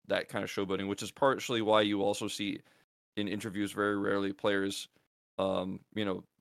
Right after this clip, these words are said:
just shitting on the other team or, or actually, like, being, like, Western players being like, "Wow, I was way better than him," or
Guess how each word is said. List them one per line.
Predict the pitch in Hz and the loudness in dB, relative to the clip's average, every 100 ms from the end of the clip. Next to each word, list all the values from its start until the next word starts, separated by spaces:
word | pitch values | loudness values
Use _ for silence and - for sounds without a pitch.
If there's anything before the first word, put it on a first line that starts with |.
| _ _ | _ _
just | - 110 - | -8 -6 -4
shitting | - 117 107 | 0 2 2
on | 101 | 0
the | 101 | 0
other | 101 98 | -2 -2
team | 110 104 101 | -4 -2 0
or, | 98 | 0
or | 95 101 95 - | 0 2 2 0
actually, | 98 - 104 | 0 -2 -2
like, | 98 - _ | -2 -4 _
being, | 110 101 98 - 95 | -2 -2 -2 -6 -4
like, | 104 95 | -4 0
Western | 101 - 101 | -2 -2 -2
players | 101 98 | -2 -2
being | 104 95 | -2 -6
like, | - | -4
"Wow, | 101 | -2
I | |
was | 104 | -2
way | 117 143 | 0 2
better | 165 170 | 4 2
than | 156 | 2
him," | 139 123 | 2 2
or | 110 101 | 2 2